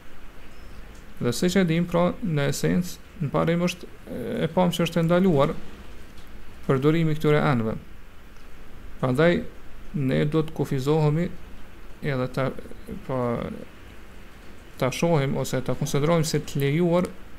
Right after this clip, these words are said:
vetëm atë që ndodh zakonisht ose kryesisht në, në,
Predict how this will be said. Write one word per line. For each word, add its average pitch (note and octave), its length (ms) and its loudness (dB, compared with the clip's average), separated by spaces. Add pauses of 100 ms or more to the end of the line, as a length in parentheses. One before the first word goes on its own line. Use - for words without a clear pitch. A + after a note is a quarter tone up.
(180)
vetëm E3+ 460 2
atë E3 260 2
që D#3+ 180 4
ndodh E3 320 4
zakonisht D#3+ 580 0
ose D3 320 -2
kryesisht D#3 540 0 (800)
në, C#3+ 160 6
në, C#3 400 0